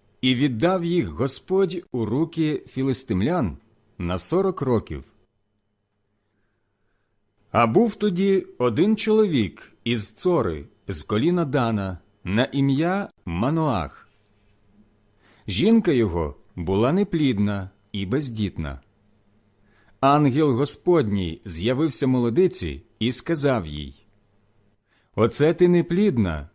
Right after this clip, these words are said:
і не маєш дітей, але ти зачнеш і породиш сина. Остерігайся ж, не пий ні вина, ні п'янючого напою,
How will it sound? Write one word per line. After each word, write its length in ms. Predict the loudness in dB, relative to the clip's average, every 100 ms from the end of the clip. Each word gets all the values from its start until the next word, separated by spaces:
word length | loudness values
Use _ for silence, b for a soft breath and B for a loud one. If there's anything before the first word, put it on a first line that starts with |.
| _
і 120 | 0 2
не 140 | 4
маєш 400 | 2 2 0 -2
дітей, 580 | -4 -2 0 -2 -4 -12 _ _ _ _ -2
але 260 | 2 2
ти 200 | 2 0
зачнеш 760 | 0 -2 -2 0 0 -2 -8 _ _ _ -2
і 120 | 0
породиш 840 | 4 4 4 2 2 0 -4 -14 -12
сина. 580 | -6 -2 0 0 -2 -12 _ _ _ _ _ _ -2
Остерігайся 880 | -2 2 2 2 0 0 -2 -4
ж, 160 | -6 -10 _ _ _ _
не 260 | 2 4 4
пий 460 | 2 4 4 4 2
ні 260 | 2 4
вина, 460 | 4 2 2 0 -4 b b b 0
ні 200 | 2 2
п'янючого 680 | 2 2 2 2 0 0
напою, 640 | 0 -2 -2 -2 -2 -4